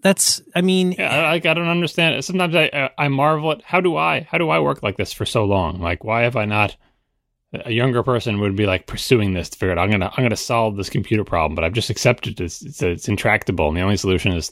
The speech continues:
Speaker 2: for us to stop using Outlook and Exchange.
Speaker 1: <sighs> Well, I, you know, I, I don't, I don't wanna turn it into another show, but, like, it, it, it vexes me because, as I've already said four times, I do take this really seriously. And, like, if it's on there, to me, that is a deal that I am making with myself to not do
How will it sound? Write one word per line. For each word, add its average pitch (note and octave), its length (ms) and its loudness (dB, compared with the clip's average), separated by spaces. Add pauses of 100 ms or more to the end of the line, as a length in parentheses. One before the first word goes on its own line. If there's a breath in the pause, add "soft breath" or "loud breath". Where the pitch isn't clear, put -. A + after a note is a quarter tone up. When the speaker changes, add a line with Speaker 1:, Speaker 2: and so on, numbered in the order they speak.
Speaker 2:
for F#2 160 -4
us E2+ 100 -2
to - 80 -12
stop - 400 -2
using F2 380 -4
Outlook E2 380 -4
and D2 100 -4
Exchange. - 540 -10 (460)
Speaker 1:
<sighs> - 60 -6 (340 loud breath)
Well, F#3 240 2 (320 loud breath)
I, A#3+ 180 2 (120)
you F#3+ 80 0
know, F#3+ 280 2
I, G#3 220 2
I A3 120 2
don't, A#3+ 180 2
I A3 60 0
don't G#3+ 100 4
wanna D#3 100 2
turn B2 180 -2
it A2 40 0
into A2 160 -2
another G2+ 200 -2
show, G2+ 300 4
but, F#2+ 160 -2
like, A2+ 240 0
it, E3+ 160 -2
it, F3+ 220 0 (320)
it E3+ 100 0
vexes F#3 420 0
me C#3+ 460 2
because, G#2+ 880 0 (640)
as C3 140 0
I've B2+ 100 0
already C3+ 220 4
said A2+ 200 0
four A2 200 0
times, G#2+ 320 2
I C3 80 2
do A#2+ 100 2
take A#2 160 -2
this - 180 -8
really F#2 160 -4
seriously. F#2+ 520 -8
And, A#2 100 0
like, B2+ 140 2
if C3 100 0
it's B2 100 -4
on C#3 220 2
there, A2+ 280 2
to - 120 -4
me, G#2+ 280 2
that G2+ 280 0
is G#2 160 -4
a G2 220 -2
deal A2 680 0
that G#2+ 160 0
I G#2 80 4
am G#2 120 2
making G#2 260 -2
with G2 160 -4
myself G#2 380 -2
to A2 100 0
not G#2 320 0
do G2 320 -2